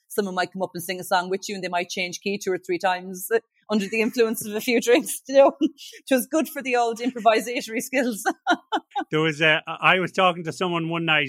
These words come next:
Speaker 2: and he said, uh, he said, "I used to have this, like, uh, Yamaha keyboard or something, you know, and whatever it was," he said, "but there was no transpose button on it." He
Speaker 1: Oh,
Speaker 2: said,
Speaker 1: yeah.
Speaker 2: "And the day," and,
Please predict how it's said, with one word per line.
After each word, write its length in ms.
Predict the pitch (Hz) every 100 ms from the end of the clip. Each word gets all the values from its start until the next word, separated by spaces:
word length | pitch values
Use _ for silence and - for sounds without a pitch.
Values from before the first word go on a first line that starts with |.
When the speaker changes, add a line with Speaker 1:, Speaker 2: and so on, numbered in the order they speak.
| 139
Speaker 2:
and 140 | 143
he 120 | 143 131
said, 360 | 151 139 127
uh, 280 | 135 127 123 120 _ _ _
he 140 | 120 127
said, 180 | 151 147
"I 80 |
used 280 | 151 170 160
to 80 | 170
have 240 | 160 156
this, 300 | 143 151 -
like, 240 | 151 139 123 _ -
uh, 280 | 135 123 123 127
Yamaha 540 | 143 151 147 135 131 123
keyboard 580 | 170 156 147 143 139 131
or 60 |
something, 240 | 120 135 131
you 80 |
know, 200 | 135 135 131
and 140 | 123 _ _ _
whatever 280 | 147 147 147
it 80 |
was," 280 | 135 139 131
he 80 | 135
said, 240 | 123 139 123
"but 180 | 127
there 120 | 135 135
was 160 | 131
no 180 | 165 165
transpose 760 | - 170 170 143 - 175 165
button 300 | 123 156 -
on 180 | 135 123
it." 120 | 110 - - _
He 100 | 151 147
Speaker 1:
Oh, 40 |
Speaker 2:
said, 140 | 156 147
Speaker 1:
yeah. 80 |
Speaker 2:
"And 140 | 143 143
the 60 |
day," 400 | 135 170 175 175 151
and, 220 | 147